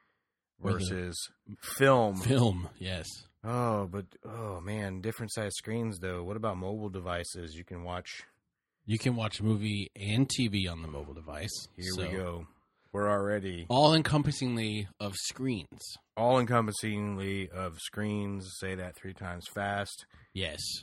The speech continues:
Speaker 2: And it's all gonna be about robots. We promise we're gonna try to keep each day to a manage-, manageable time limit so that on your commute, if this is how you choose to listen to us, you can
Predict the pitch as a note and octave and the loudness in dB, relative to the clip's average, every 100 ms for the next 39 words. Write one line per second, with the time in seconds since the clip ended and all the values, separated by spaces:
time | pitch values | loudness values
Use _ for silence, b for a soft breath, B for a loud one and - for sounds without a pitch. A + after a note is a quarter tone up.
0 | - _ _ G#2+ A2 B2 B2+ B2+ A2 G#2 | -12 _ _ -2 2 6 8 8 4 0
1 | G#2 G2+ G2 F#2+ - _ F#2 G#2 G#2+ G2+ | -2 0 0 -2 -6 _ -2 0 2 4
2 | G2+ G2+ - - - A2 A2+ - D#3+ F3 | 4 2 0 -6 -4 -2 0 6 8 10
3 | E3+ - A#2+ A2+ - C3+ B2 - A#2+ A#2+ | 8 4 2 2 4 4 4 0 0 0
4 | B2 A2+ - A#2 A#2 A#2 A#2 A2+ A2 - | -2 -2 0 4 6 6 4 2 0 -2
5 | G2+ F#2 G#2 C3+ D3+ C#3+ A#2+ G#2 - A#2+ | 0 0 0 0 0 0 0 -2 -2 0
6 | C3+ C3+ G#2 F#2+ A#2 A2 G#2 G#2 G2+ G2+ | 2 2 0 -2 2 4 4 0 0 -4
7 | b b b - A#2+ A2+ A2+ A2 B2 C#3+ | b b b 0 4 4 4 2 0 0
8 | C3 A2+ - G#2+ G#2 G#2+ G#2+ A2 G#2+ A#2 | 2 2 2 0 2 0 -2 -4 -6 -4
9 | - G#2 A2 G2+ G2 - G#2+ F#2 G2 F#2+ | -6 -4 -4 -4 -6 -4 -4 -4 -6 -6
10 | F#2+ F#2 G2 F#2 F2+ - B B B B | -6 -6 -4 -4 -4 -6 B B B B
11 | B - G2 A2 A2 A2 - G#2 F#2+ | B -6 0 4 4 4 2 0 -2